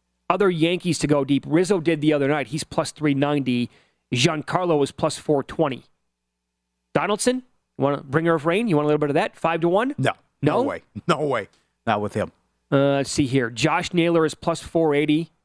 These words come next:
Speaker 1: Jimenez is a kid who went deep against, uh, the Rays. Six to one. Gonzalez plus five forty. Kwan is plus seven fifty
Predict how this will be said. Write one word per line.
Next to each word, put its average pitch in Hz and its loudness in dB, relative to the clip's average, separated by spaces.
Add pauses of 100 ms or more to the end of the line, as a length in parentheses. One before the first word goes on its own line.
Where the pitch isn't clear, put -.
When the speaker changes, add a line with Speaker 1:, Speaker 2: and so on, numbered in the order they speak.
(280)
Speaker 1:
Jimenez 170 0
is 147 -2
a 143 -2
kid 170 2
who 156 2
went 151 0
deep 160 0
against, 143 -4
uh, 131 2 (1900)
the 135 0
Rays. 151 0 (1500)
Six - 2
to 165 2
one. 135 0
Gonzalez 151 0
plus 151 -4
five 135 -2
forty. 143 0
Kwan 160 0
is 135 -4
plus - -2
seven 135 -2
fifty - -4